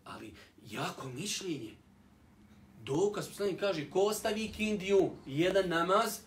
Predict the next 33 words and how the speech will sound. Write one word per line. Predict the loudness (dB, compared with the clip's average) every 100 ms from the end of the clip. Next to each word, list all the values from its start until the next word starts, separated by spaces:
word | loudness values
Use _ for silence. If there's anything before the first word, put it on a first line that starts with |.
| -20 -20 -2
propala | 0 0 -2
mu | -4
sva | -4 -4
djela. | -2 -4
Vi | -4
znate | -2 -2 0
da | 2
u |
islamu | 2 2 0 2 0
samo | 2 2 2 2
propadaju | 2 2 0 4
čovjeku | 2 4
djela | 2 2
kad? | 2 2 2 -4 -20 -20 -20 -20 -20 _ _ _ -16 -12
Izbaciš | -6 -6 -6 -8
ga | -6
iz | -4
vjere, | -2
ne | -2 -2
može | -2
drugačije. | -4 -4 -4 -4 -6 -8 -8
Ne | -4
može | 0
nikako | -2 0 0 0
biti | -2 -4
ostao | -4 -2
u | -4
islamu | 0 0 2
i | -2
opet | -4 -6
mu | -4
djela | 2 2
propala. | 4 -2 -4 -6